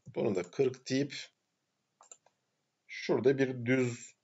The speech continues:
kısım var gördüğünüz gibi. Ne kadar olduğunu bilmediğim için uzunca çiziyorum. Radyüsümüz yirmi beş, yani çapımız elli milimetre. Şuradaki çapımız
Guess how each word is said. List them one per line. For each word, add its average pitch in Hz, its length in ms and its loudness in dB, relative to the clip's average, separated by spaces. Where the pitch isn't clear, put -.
kısım 117 420 0
var 87 140 4
gördüğünüz 85 640 0
gibi. 127 180 -4
Ne 131 120 4
kadar 104 240 6
olduğunu 92 440 2
bilmediğim 101 460 2
için 165 360 -6
uzunca 123 400 2
çiziyorum. - 600 -8
Radyüsümüz 147 720 6
yirmi 139 300 4
beş, - 460 4
yani 117 260 6
çapımız 120 480 2
elli 117 240 6
milimetre. 117 600 2
Şuradaki 147 580 2
çapımız 120 800 2